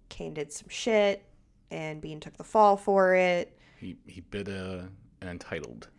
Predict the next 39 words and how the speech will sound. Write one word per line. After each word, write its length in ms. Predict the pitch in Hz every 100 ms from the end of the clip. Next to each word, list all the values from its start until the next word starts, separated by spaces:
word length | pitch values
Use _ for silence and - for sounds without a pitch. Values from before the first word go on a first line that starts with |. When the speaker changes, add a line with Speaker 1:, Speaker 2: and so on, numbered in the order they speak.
| _
Speaker 1:
He, 160 | - 214
Speaker 2:
I 20 |
think 260 | - - -
Speaker 1:
he 120 | -
Speaker 2:
was 80 | -
Speaker 1:
tore 160 | 427
the 100 | 196
throat 500 | - - 170 170 156 -
out 280 | 143 - 156
of 360 | 98 95 - -
an 120 | 170
Entitled, 500 | 156 165 - - 180
apparently. 720 | - - 147 131 80 76 67 - -
Speaker 2:
Just 140 | 147 170
a 40 |
little 100 | 165
Speaker 1:
Which 100 | 190
Speaker 2:
nip. 160 | 170 180 - _
Just 120 | -
a 40 | 156
little, 160 | 127 - - - - _ _
little 180 | 87 80 _ - -
something, 240 | - 87
something. 220 | 78 73 - -
Speaker 1:
Uh-huh. 400 | 202 175 165 165 - _ _ _ _
Um, 460 | 196 185 170 170 - _
and 560 | 196 190 190 185 185 185 _ _
this 440 | 180 180 180 208 220
apparently, 840 | - 214 196 202 190 185 151 - 113 - -
uh, 100 | 185 175
they 140 | 185 202
had 240 | 226 196
wings, 580 | 202 202 339 440 - -
which 240 | - 185 185
I 60 |
was 140 | 185 180
like, 200 | 165 - - 659
"Oh, 160 | 185 - _ -
okay, 420 | 427 226 269